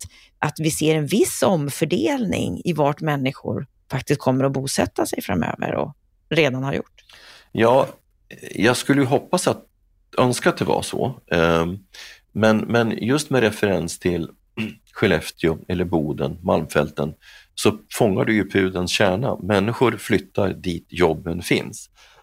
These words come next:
Speaker 2: <clears throat> Så att nyindustrialiseringen, det är ju en sån kraft. Men, men vi pratar ju ganska ofta i de här sammanhangen också om den rena landsbygden och glesbygden. Det var ju det jag jobbade med. Och där är jag ju tyvärr ganska pessimistisk. Eh,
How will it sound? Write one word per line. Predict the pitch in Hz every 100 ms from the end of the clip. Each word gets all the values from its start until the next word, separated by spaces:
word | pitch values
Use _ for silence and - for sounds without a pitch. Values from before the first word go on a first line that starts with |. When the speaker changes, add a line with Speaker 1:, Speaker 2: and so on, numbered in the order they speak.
| _
Speaker 2:
<clears throat> | 120 - - 147 95
Så | 110
att | 110
nyindustrialiseringen, | 110 104 101 113 - 101 101 - 143 143 120 120 117 - - _ -
det | 117
är |
ju | 101
en | 90
sån | 92 - 80 78
kraft. | - 80 - - _
Men, | 98 98 92
men | 95 101 101 - _ _
vi | - 110
pratar | 135 107 127
ju | 127 113
ganska | 117 92 117
ofta | 104 110
i |
de | 92
här | 95
sammanhangen | 92 92 82 95 87 85
också | 87 - 90
om | 64 87
den | 90 87 82
rena | - 120 101 98 151
landsbygden | 135 110 73 - 71 - 71
och | 69
glesbygden. | 71 - - - -
Det | 69
var | 95
ju | 95
det | 87 104
jag | 90 98
jobbade | 104 - - 76
med. | - - _ _ _ _
Och | - 104
där | 82
är | 107 139
jag | 113
ju | 110
tyvärr | 107 98 85
ganska | 90 82 85
pessimistisk. | - 87 87 101 151 - - - - -
Eh, | 80 80 80